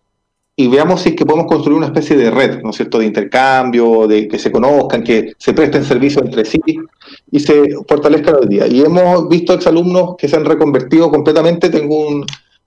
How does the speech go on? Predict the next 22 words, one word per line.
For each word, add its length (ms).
unos 360
amigos 380
ya 100
a 20
esta 140
altura 360
que 140
tenían 260
una 120
empresa 680
de 80
ecoturismo, 720
se 180
encerraron 680
y 140
inmediatamente 880
sacaron 640
una 300
empresa 360
chiquitita 520
que 120
venden, 480